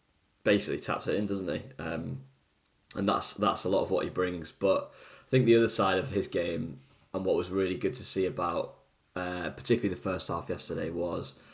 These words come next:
so much more penetration in behind, and that came from Alvarez, obviously. I think it also came from Foden, and even Gundo made a couple of runs where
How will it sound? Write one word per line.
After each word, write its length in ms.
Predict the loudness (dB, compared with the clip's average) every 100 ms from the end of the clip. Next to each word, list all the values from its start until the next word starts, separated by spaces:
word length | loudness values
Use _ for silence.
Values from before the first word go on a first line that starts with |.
| -20 _ _
so 340 | -6 2 4 6
much 240 | 4 -2
more 200 | -4 -4
penetration 640 | -4 -6 -4 -2 -2 -4 -8
in 80 |
behind, 600 | -6 -4 -2 -2 -4 -8 -8
and 140 | -2
that 200 | 0 0
came 280 | 0 -2 -2
from 540 | -4 0 0 0 -4 0
Alvarez, 560 | 2 4 4 4 4
obviously. 580 | 0 0 0 4 4 4
I 60 | 0
think 160 | 0
it 40 | 4
also 460 | 6 6 2 0 -4 -14 -2
came 180 | -2
from 180 | -2 -6
Foden, 560 | 0 4 4 4 0 -2 -10 -20 -20 _ _
and 560 | -4 -2 -2 -2 -6 -2
even 300 | 2 2 2
Gundo 380 | 2 2 4 2
made 160 | 0 -4
a 40 |
couple 260 | -6 -6 -6
of 80 | -2
runs 320 | -4 -4 -6
where 380 | -4 -4 -6